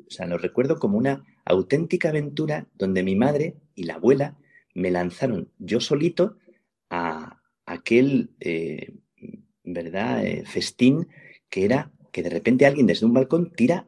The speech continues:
monedas y caramelos. Bueno, aquello fue tremendo. No sé si cogí algo porque yo era como muy pánfilo, entonces y después, pero imagino que algo cogería o que alguien mirándome me daría algo, digo yo. Pero fue la gran primera aventura, ¿no? Por recordarte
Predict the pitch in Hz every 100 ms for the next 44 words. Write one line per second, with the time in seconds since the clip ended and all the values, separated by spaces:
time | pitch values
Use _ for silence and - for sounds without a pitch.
0 | - 180 190 160 196 - 101 85 160 220
1 | - - 104 110 - 87 117 151 98 101
2 | 110 95 113 151 90 - 120 151 - -
3 | 90 107 104 - - _ 87 87 98 107
4 | 117 123 - 90 - _ _ 85 80 98
5 | 101 120 101 90 - 107 104 - - 90
6 | 85 - _ - 82 104 120 104 101 -
7 | 104 101 - - - 92 107 127 92 98
8 | 113 127 147 92 78 101 95 175 - _
9 | - - - 80 87 98 175 - _ _
10 | _ 104 101 92 87 - 120 135 131 139
11 | - - - 95 110 131 - 92 90 82
12 | - 90 85 - - 92 98 - 98 123
13 | 135 - 165